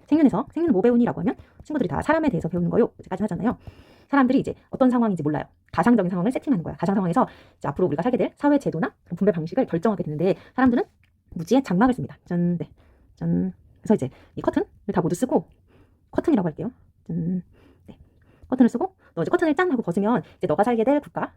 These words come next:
너가 살게 될 제도에 대해서 이런 부-, 분배 방식으로 살 거야 라고 하고 이제 현실에서 살게 되는 건데 요 가상 상황에서 사람들은 자신의 지위나 계층 능력에 대해서 몰라요. 모른다고 한다면 이 커튼을 벗고 나서 내가 살게 될 사회의 제도를 결정할 때 자신에게 어떤 거? 네, 유리한 걸 결정하게 되겠죠. 그걸 얘들아 합리적이라고 얘기하는 거야.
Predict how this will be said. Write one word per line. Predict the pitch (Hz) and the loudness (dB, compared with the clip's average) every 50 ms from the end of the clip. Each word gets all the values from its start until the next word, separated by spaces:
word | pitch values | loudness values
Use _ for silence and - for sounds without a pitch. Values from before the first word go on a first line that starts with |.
| _ | _
너가 | - 156 170 | -6 -4 -4
살게 | 170 202 190 180 | -2 -2 0 0
될 | 185 | 0
제도에 | 175 175 156 170 165 | 0 0 0 0 0
대해서 | 160 160 165 240 - - - - | 0 0 0 0 -2 -2 -4 0
이런 | - 254 262 | 2 2 2
부-, | 254 - - - | 2 -2 -4 -2
분배 | - 202 226 | 0 0 0
방식으로 | 220 214 202 190 190 | 0 0 -2 -2 -4
살 | 190 226 | -4 -2
거야 | - 214 220 240 233 - - | 0 2 0 0 -2 -6 -8
라고 | - 160 196 190 | -4 -2 -2 0
하고 | 165 | 0
이제 | 156 - | 0 -2
현실에서 | - 311 302 247 214 | -2 0 0 0 2
살게 | 269 269 | 2 0
되는 | 196 160 | 0 -2
건데 | 147 147 185 262 277 - - - | -2 -2 -2 -4 -4 -6 -8 -6
요 | 170 156 | -4 -2
가상 | - 147 160 262 | -2 0 0 0
상황에서 | 254 240 214 175 160 | 2 0 0 -2 0
사람들은 | 214 226 214 - 147 170 175 143 - - - | 0 0 0 0 0 0 0 -2 -6 -12 -12
자신의 | - 196 - 185 262 381 - - | -10 -6 -2 -2 -2 -4 -6 -8
지위나 | - - 180 156 160 208 320 | -6 -4 -2 0 0 0 -2
계층 | 359 - 170 - - 233 | -2 -4 -4 -2 0 0
능력에 | 160 165 170 170 | 2 0 0 0
대해서 | 165 160 170 - | -2 -4 -6 -2
몰라요. | - 175 190 202 180 165 - 165 170 147 - - - _ _ _ _ | 2 2 2 2 2 0 -4 -4 -4 -4 -6 -10 -20 _ _ _ _
모른다고 | - 208 254 254 240 208 | 2 4 4 4 4 2
한다면 | 202 185 196 277 277 165 - _ - | 0 0 0 0 0 -2 -4 _ -8
이 | - | -4
커튼을 | - - - 359 - | -2 0 0 0 0
벗고 | - - 214 | 0 0 -2
나서 | 185 180 285 359 - - _ | -2 -2 -2 -4 -6 -6 _
내가 | - 175 190 | 0 2 2
살게 | 214 269 247 233 | 2 2 2 2
될 | 208 | 0
사회의 | 208 226 214 196 233 | 0 0 0 0 -2
제도를 | - 185 160 165 165 | -2 -2 -2 -2 -2
결정할 | - 143 175 160 160 | -4 -4 -4 -2 -2
때 | 269 262 - - - - | -2 -2 -2 -4 -8 -6
자신에게 | - 160 - 254 240 175 - | -4 -2 0 0 0 0 -2
어떤 | - - 202 175 | -4 -4 -4 -2
거? | 175 294 - _ _ _ _ | -2 -4 -4 _ _ _ _
네, | - 147 - - | -10 -10 -6 -4
유리한 | 180 220 277 339 339 311 | 0 2 2 2 2 2
걸 | 262 208 | 0 -2
결정하게 | - 143 165 151 147 | -2 -4 -6 -6 -6
되겠죠. | 139 135 - 254 208 - _ _ _ | -8 -6 -4 -4 -4 -4 _ _ _
그걸 | - - 208 180 | -2 0 0 0
얘들아 | - - - | 0 0 -2
합리적이라고 | 175 - - 392 403 415 381 214 165 151 139 | -2 -2 0 2 2 2 2 0 -4 -4 -6
얘기하는 | - - 143 135 139 | -6 -6 -8 -8 -10
거야. | - | -12